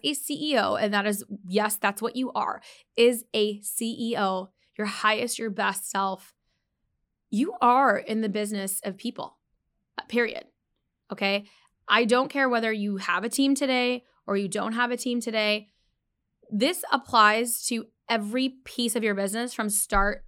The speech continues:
to scale to exit and beyond. We are always in the business of people, okay? And even your customers need the, like, need you to s-, to see, to see you as a C E O and a leader,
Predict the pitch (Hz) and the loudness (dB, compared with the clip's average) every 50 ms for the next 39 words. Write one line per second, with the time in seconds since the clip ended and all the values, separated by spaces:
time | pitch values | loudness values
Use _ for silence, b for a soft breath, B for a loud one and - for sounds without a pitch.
0 | - - - 226 208 - - - - 214 214 208 202 202 196 - - - - - | -14 -10 -8 -6 -6 -6 -8 -4 0 2 2 4 2 2 0 -4 -8 -6 -6 -6
1 | - - 202 202 202 196 196 190 214 202 208 - _ 208 196 196 196 190 190 185 | -4 -2 -2 -2 0 0 -2 -2 -2 -2 -2 -4 _ -2 -2 -2 -2 -2 -4 -4
2 | - 76 - 277 - - - _ _ _ _ _ _ _ 214 247 277 302 285 - | -4 -6 -8 -12 -16 -20 -20 _ _ _ _ _ _ _ 0 0 0 0 0 -2
3 | - 226 220 220 214 208 202 185 - 202 208 - - _ _ _ _ _ _ _ | 0 2 2 2 2 0 -2 -4 -6 -8 -8 -10 -12 _ _ _ _ _ _ _
4 | _ _ _ _ _ _ _ _ _ _ _ _ _ 233 226 220 226 220 208 208 | _ _ _ _ _ _ _ _ _ _ _ _ _ 2 4 4 4 2 2 2
5 | 202 196 214 202 208 - 190 - - 208 202 202 - - - _ _ _ _ _ | 2 2 0 -2 -2 2 2 4 4 4 0 -4 -8 -10 -12 _ _ _ _ _
6 | _ _ _ _ _ _ _ _ _ _ _ _ _ - 220 - 208 196 208 214 | _ _ _ _ _ _ _ _ _ _ _ _ _ -8 -6 -4 -2 -2 -2 -4
7 | 208 B B B B B B _ 220 226 220 220 226 - - _ _ _ _ _ | -6 B B B B B B _ 2 2 2 2 0 -4 -6 _ _ _ _ _
8 | _ _ _ _ _ _ _ _ _ _ - 285 320 392 403 311 240 226 - 269 | _ _ _ _ _ _ _ _ _ _ 0 0 0 2 2 2 0 2 4 4
9 | 269 - - - 254 202 - - - - - - _ _ _ _ _ _ - 214 | 4 4 2 4 2 2 2 0 -2 -6 -8 -10 _ _ _ _ _ _ 0 2
10 | 226 220 208 185 - 202 220 214 208 - - 208 202 - - 226 226 226 214 214 | 2 2 0 -2 -2 -2 -2 -2 0 2 2 0 0 0 0 0 2 2 2 0
11 | 214 226 214 208 202 - - _ _ _ _ _ - - 214 214 - 240 226 - | 0 2 0 0 0 -4 -8 _ _ _ _ _ -6 -4 -2 -2 0 -2 -2 -4
12 | - - - 233 220 220 - 240 214 208 220 214 - 196 190 185 190 190 - - | -4 -2 0 0 0 2 0 0 0 0 0 0 0 0 0 0 -2 -4 -6 -6
13 | - 202 196 196 190 196 196 190 190 196 190 - 110 117 - - | -4 -2 -2 -2 -4 -6 -6 -8 -8 -8 -6 -6 -8 -8 -10 -12